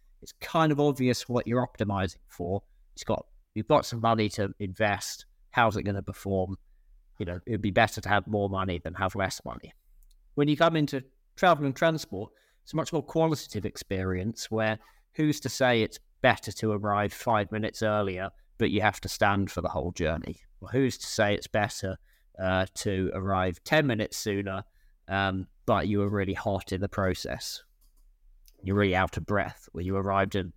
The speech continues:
completely discombobulated. Uh, so what we're optimizing for is really a, someone's personal preference. So we can't always say that people are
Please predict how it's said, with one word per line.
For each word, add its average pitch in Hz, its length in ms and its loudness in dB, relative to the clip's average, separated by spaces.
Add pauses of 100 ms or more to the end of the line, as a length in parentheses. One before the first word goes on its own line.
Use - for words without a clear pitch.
(120)
completely 104 420 -2
discombobulated. 95 1040 -2 (480)
Uh, 110 160 2
so 127 320 2 (280)
what 139 260 2
we're 127 140 2
optimizing 101 680 0 (100)
for 92 300 2
is 104 160 -2
really 113 240 4
a, 101 60 2 (440)
someone's 95 340 -2 (100)
personal 104 460 0
preference. - 760 -4 (320)
So - 180 0
we 104 140 -2
can't 143 360 2
always 113 360 2
say 120 240 4
that 90 120 -2
people 98 300 -2
are 90 60 -6